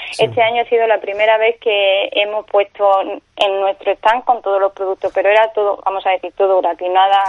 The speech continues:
Speaker 1: Claro,
Speaker 2: no,
Speaker 1: qué
Speaker 2: no,
Speaker 1: maravilla,
Speaker 2: no.
Speaker 1: que es que eso, eso son las escuelas que a mí me gustan, no lo que yo estudiaba.
Speaker 2: No, no.
Speaker 1: Que te, <laughs> eso, antiguamente se pagaba jornada, eso le, y seguramente en Jumilla y en muchas tierras, aquí se decía en Jerez,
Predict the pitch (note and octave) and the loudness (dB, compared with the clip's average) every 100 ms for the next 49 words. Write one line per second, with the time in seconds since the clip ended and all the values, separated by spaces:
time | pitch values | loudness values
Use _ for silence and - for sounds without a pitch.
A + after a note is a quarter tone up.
0 | F#3 B2+ C3 B2 F3+ F3+ F3 - _ - | -2 -2 -2 -4 -4 -4 -6 -10 _ -20
1 | - D#3+ D#3 D3 - C3 C3+ G#2+ C3 - | -8 -4 0 0 0 -2 -6 -6 -10 -10
2 | D#3+ E3+ D#3 F3+ C4 C4 A#2+ - C#3 B2 | -10 -8 -10 -10 -4 -4 -4 -8 -8 -6
3 | B2 A#2+ A2+ A3 A#3+ C#3+ B2+ D3+ D#3+ C#3 | -6 -8 -8 -10 -10 -8 -4 -2 0 -2
4 | C#3 A#2+ D3+ G3 F#3+ F3 F3 E3+ - D#3 | -6 -4 0 2 2 0 -8 -18 -6 -4
5 | D3 C#3 C3+ - - - C#3+ - - - | -2 -4 -4 -10 -10 -8 -10 -10 -10 -8
6 | - A3 - C#3 C3+ B2+ F#3 G3 F3 F3+ | -6 -8 -4 -2 -2 -2 0 0 -2 -6
7 | A#3+ G#3+ D#3+ B2+ A#2 A#2+ A2 B2+ D3+ D#3+ | -8 -12 -10 -8 -8 -8 -8 -8 -6 -6
8 | A3 D3 C3+ B2+ B2 A#2+ A#2 A#2 A2 G#2+ | -6 -12 -10 -8 -8 -10 -10 -14 -14 -18
9 | A2 G#2+ A#2+ A2+ A2 A#2 A#2+ A2+ A#2 B2 | -16 -14 -10 -8 -6 -6 -8 -8 -6 -6
10 | B2 A#2 A#2 A2 C3+ E3 - B2+ B2 - | -6 -8 -12 -14 -12 -12 -12 -14 -14 -20
11 | - _ - A#2+ - B2+ B2 A#2+ A#2+ A#2 | -20 _ -12 -12 -8 -8 -6 -8 -10 -10
12 | A2+ A#2 G#2+ D3 E3+ | -12 -10 -4 -2 -2